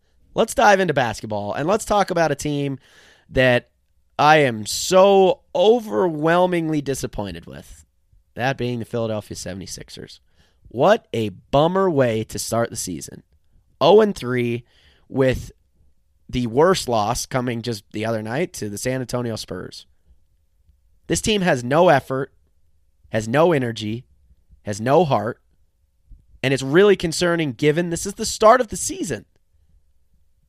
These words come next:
We're not deep into the play, like this, we're not deep into playing. We're not deep into the season.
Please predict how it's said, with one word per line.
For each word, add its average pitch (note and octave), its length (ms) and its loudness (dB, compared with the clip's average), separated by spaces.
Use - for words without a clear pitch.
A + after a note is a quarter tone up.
We're G3 140 4
not C4 380 4
deep G#3+ 300 -2
into F#3 300 -2
the D3 100 -2
play, G3+ 400 0
like D#3 180 2
this, F#3 140 -2
we're D#3+ 160 -2
not A3+ 220 0
deep F#3+ 260 -4
into F3 160 -2
playing. E3+ 500 -2
We're D#3 80 0
not G3 100 0
deep F#3 220 -2
into G3+ 160 4
the C#3 80 -6
season. F#3 480 -8